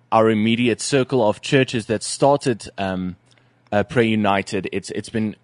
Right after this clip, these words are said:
quite strange when, when I got, um, when I got a call from one of my colleagues saying, "Okay, but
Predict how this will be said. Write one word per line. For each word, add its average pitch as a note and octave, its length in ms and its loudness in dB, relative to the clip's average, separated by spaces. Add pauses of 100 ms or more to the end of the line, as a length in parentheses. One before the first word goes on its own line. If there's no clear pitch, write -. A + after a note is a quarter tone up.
quite C3 280 2 (280)
strange F3+ 720 -2 (280)
when, A2+ 280 0
when A2+ 260 0
I G#2+ 140 2
got, - 460 -2 (160)
um, D#2+ 320 -6 (840)
when A#2+ 140 0
I A#2 80 4
got A2+ 180 4
a A2 40 -2
call B2+ 240 0
from A#2 200 -4
one G#2+ 140 2
of A2 80 -4
my G#2+ 160 -2
colleagues A2 400 0
saying, G#2 380 -4 (420)
"Okay, F3+ 240 2
but C#3 420 0